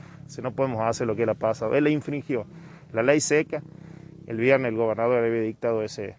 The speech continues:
esa, ese decreto, lo infringió, infringió el decreto ocho cuarenta, chocó en un vehículo del Estado, tenía cero noventa y cinco en sangre,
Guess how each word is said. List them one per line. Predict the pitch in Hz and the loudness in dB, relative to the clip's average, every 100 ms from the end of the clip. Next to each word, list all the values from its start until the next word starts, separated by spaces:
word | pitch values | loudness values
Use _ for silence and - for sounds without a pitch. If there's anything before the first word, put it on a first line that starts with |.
| - | -12
esa, | 107 - 101 95 - | -10 -6 -6 -6 -10
ese | 117 - 110 | -10 -4 -4
decreto, | 110 139 147 165 156 _ _ - | 0 2 2 0 -6 _ _ -10
lo | 107 | -10
infringió, | 104 113 110 135 147 147 _ - | -8 -8 -4 -2 0 -2 _ -12
infringió | 113 101 120 123 | -10 -6 -6 -2
el | 113 | -2
decreto | 110 120 117 120 | -2 -2 -2 -2
ocho | 113 101 | -2 -2
cuarenta, | 107 120 143 147 143 - _ - - - - | 0 2 0 -2 -8 -12 _ -20 -20 -20 -8
chocó | 117 113 | -4 0
en | 135 | 0
un | 117 | 2
vehículo | 117 120 110 104 | 2 0 -2 -4
del | 104 | -2
Estado, | 107 - 139 147 147 _ - | -4 0 0 0 -4 _ -8
tenía | 113 117 | -6 -4
cero | - 135 | -2 0
noventa | 120 107 107 104 | 0 -4 -6 -8
y | |
cinco | - 120 110 | -6 -8 -8
en | 104 | -6
sangre, | 135 143 156 156 | -4 -2 -2 -6